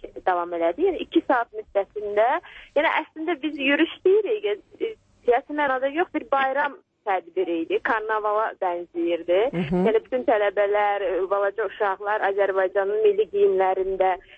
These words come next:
Speaker 1: e, geyinmişdilər, rəqs edə-edə, yəni oynaya-oynaya Azərbaycan mahnılarında bu yürüyüşdə,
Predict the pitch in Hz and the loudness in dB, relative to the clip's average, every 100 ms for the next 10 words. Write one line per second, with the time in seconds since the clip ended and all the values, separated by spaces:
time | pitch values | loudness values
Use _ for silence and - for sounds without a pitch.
0 | _ - 175 175 190 190 190 190 185 175 | _ 0 0 2 2 2 0 -2 0 2
1 | 175 180 233 - - 202 202 196 190 185 | 2 0 -2 -2 0 2 4 2 2 2
2 | 180 185 196 208 208 202 202 190 202 185 | 2 2 2 2 2 2 2 0 0 0
3 | 185 208 202 190 202 185 185 185 185 226 | 0 0 -2 -4 -2 0 0 -4 -2 0
4 | 262 - - 175 - - - 190 196 202 | 0 0 2 2 0 -12 -6 -4 0 2
5 | 190 - 190 | 2 2 0